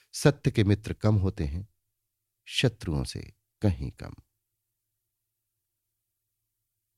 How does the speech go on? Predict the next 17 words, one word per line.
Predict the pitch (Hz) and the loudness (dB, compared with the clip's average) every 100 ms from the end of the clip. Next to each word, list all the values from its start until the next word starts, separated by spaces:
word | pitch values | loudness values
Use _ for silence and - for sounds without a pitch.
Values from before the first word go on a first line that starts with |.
| _ _ _ _ _ 127 | _ _ _ _ _ 4
अभी | 127 143 | 6 8
आप | 120 | 6
सुन | - 117 | 4 4
रहे | 107 131 | 4 4
थे | - - - _ _ _ _ - | 2 -4 -6 _ _ _ _ 4
मुंशी | 135 139 147 | 6 6 4
प्रेमचंद | 127 143 135 139 123 | 4 4 4 4 2
के | 113 | 2
लिखे | 117 110 107 | 0 4 2
उपन्यास | - 117 127 98 69 - _ _ _ - | 4 4 4 4 0 -8 _ _ _ 0
रंगभूमि | 104 131 139 107 104 143 156 | 4 6 6 4 4 4 4
के | 113 98 - _ _ - | 2 0 -2 _ _ 2
चालीसवें | 127 123 143 147 127 101 | 4 6 4 2 0 2
भाग | 87 85 | 2 0
का | - 80 | 0 2
वाचन | 95 131 117 113 - _ _ - | 4 4 2 -2 -6 _ _ 0
मेरी | 113 139 120 117 | 4 6 4 0